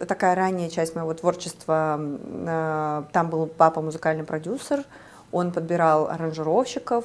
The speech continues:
а, музыкальную команду, а, а чуть позже, э, я уже,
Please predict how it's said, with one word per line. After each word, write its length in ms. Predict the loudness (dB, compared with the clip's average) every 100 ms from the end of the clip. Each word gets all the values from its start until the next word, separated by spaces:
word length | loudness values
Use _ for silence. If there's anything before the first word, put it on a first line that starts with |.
| -2
а, 220 | -2 0 -2
музыкальную 460 | -4 -2 0 -2
команду, 560 | -6 -4 0 0 0 -2 -8 -20 -20 -20 -20 -8 -2
а, 400 | 0 2 0 -2 2
а 200 | 4 4
чуть 260 | 2 -6 -4
позже, 840 | 0 0 0 -2 0 0 0 -2 -6 -18 -16 -10
э, 600 | -8 -8 -8 -8 -8 -10 -14 -14 -8
я 220 | 0 0
уже, 640 | 0 -4 -4 -2 -2 -4